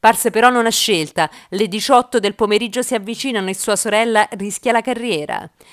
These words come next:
Decide ugualmente di trattenere in custodia Seda e rallentare il suo piano con la speranza di trovare qualche prova che possa incastrarla.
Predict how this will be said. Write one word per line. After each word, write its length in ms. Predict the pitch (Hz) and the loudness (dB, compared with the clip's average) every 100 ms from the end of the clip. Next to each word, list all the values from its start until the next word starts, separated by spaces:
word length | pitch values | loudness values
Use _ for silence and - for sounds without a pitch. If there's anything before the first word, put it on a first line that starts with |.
| - | -20
Decide 420 | - 220 240 247 | -6 -4 -2 0
ugualmente 680 | 196 190 190 190 247 294 320 | 2 2 2 0 -2 -2 -4
di 100 | 285 | -2
trattenere 480 | 294 285 302 285 285 | -2 -2 -2 -4 -2
in 100 | 277 | -4
custodia 460 | 285 - 302 254 | -4 -2 0 0
Seda 500 | 269 269 202 165 170 | 0 2 2 4 2
e 140 | - 208 | 2 0
rallentare 560 | 208 214 208 214 247 | 2 2 0 0 0
il 100 | 220 | 0
suo 180 | - 262 | -4 -6
piano 340 | 247 254 208 190 | 0 2 2 -2
con 180 | 190 | -4
la 140 | 160 226 | 0 0
speranza 560 | - 262 254 262 247 | 0 2 2 2 -2
di 100 | 190 | -4
trovare 380 | 196 226 254 214 | -4 2 4 4
qualche 340 | 190 190 - 247 | 0 -2 -2 -6
prova 340 | - 208 247 | 2 4 6
che 140 | 247 | 2
possa 320 | - 196 - 240 | 0 -2 0 -2
incastrarla. 920 | 233 247 - 214 156 - 151 - | -2 -4 0 2 2 0 -10 -10